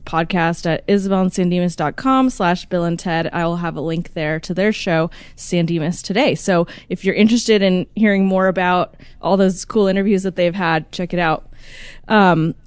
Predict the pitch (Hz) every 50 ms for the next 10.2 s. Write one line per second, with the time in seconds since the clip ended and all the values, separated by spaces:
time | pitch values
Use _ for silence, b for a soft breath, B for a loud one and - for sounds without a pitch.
0 | - - - - - 240 - 302 277 262 254 - 233 240 254 262 269 285 302 311
1 | 320 311 - - - - - - - - - - - 226 233 214 233 226 214 214
2 | 214 208 208 - - - - - - 208 196 - 196 202 196 214 226 - - 247
3 | 226 - - 226 208 196 190 196 - - 180 - 208 190 196 196 180 185 185 -
4 | 151 180 196 190 - - 190 180 180 170 190 185 185 185 185 - 214 202 190 202
5 | - - 214 190 190 185 175 175 180 175 - B B B B B B 220 233 269
6 | 294 311 311 311 285 254 - - - - 226 233 196 208 208 208 - - 220 214
7 | 214 233 - 226 208 202 190 - - - 220 208 208 214 214 214 - - - -
8 | - - - 214 - - 220 214 208 202 214 208 190 226 220 208 208 208 - 226
9 | 220 214 190 202 196 135 202 226 240 262 262 254 247 233 214 - - 208 214 208
10 | 214 214 196 -